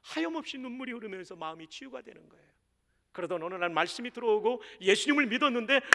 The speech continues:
놀라운 사실은 끊을 수 없던 알코올 중독을 끊게 된 것입니다. 이 부인의 변화 때문에 남편이 감동받고 우리 교회 나옵니다. 세례 받으셨어요. 오늘도 일부 예배 드리고 가셨어요.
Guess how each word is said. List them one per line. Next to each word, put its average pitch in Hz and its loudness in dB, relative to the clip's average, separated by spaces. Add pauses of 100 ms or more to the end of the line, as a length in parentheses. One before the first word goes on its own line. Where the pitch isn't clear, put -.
놀라운 349 8
사실은 254 4 (240)
끊을 453 10
수 320 4
없던 262 6 (120)
알코올 233 6
중독을 180 2
끊게 208 8
된 220 6
것입니다. 143 0 (1400)
이 381 4
부인의 330 10
변화 277 4
때문에 220 2
남편이 262 2
감동받고 202 0
우리 175 -6
교회 139 -10
나옵니다. 101 -20 (680)
세례 247 -14
받으셨어요. - -20 (440)
오늘도 151 -10
일부 220 -16
예배 214 -14
드리고 180 -20
가셨어요. - -20